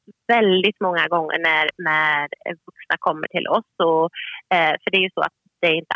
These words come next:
alltid barnet eller den unga som, eh, vi pratar med. Ibland är det bara de vuxna man behöver prata med och ge lite tips och råd. Och då är det precis som du säger, att många tycker, "Nej, men jag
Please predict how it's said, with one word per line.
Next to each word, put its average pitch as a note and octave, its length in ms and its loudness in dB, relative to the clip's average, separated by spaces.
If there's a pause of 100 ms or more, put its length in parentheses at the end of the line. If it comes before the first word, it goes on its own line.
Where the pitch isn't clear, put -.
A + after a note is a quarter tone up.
(100)
alltid F3+ 400 0 (520)
barnet E3 500 0 (100)
eller E3 200 0
den E3 160 0
unga F3 300 -2 (120)
som, G3+ 360 -4
eh, E3+ 240 0
vi D#3 220 0
pratar D#3+ 240 -2
med. D#3 120 -2
Ibland A#3 280 0
är F#3 60 2
det D3+ 160 -2
bara - 140 -2
de B3 140 -2
vuxna - 300 -4
man D#4 140 2
behöver A3+ 220 0
prata - 340 -4
med - 120 -8
och - 120 -10
ge - 80 -8
lite - 240 -10 (100)
tips - 240 -16
och F3 60 -2
råd. A3 220 0 (600)
Och A3 200 0
då A3 140 6
är E3 220 2
det F3+ 160 0
precis A#3+ 380 -2
som F#3 140 -4
du D3+ 100 -6
säger, D#3+ 160 0
att E3+ 160 -4
många E3 140 -2
tycker, - 260 -10
"Nej, G3+ 120 2
men G#3+ 140 2
jag G#3+ 60 2